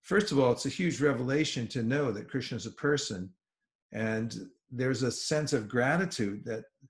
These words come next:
anywhere a yogi looks, he or she sees that,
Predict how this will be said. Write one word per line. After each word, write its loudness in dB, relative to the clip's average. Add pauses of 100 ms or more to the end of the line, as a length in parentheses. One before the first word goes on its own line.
(1040)
anywhere 4
a 4
yogi 6
looks, 2 (440)
he 0
or 4
she 0
sees 4
that, 2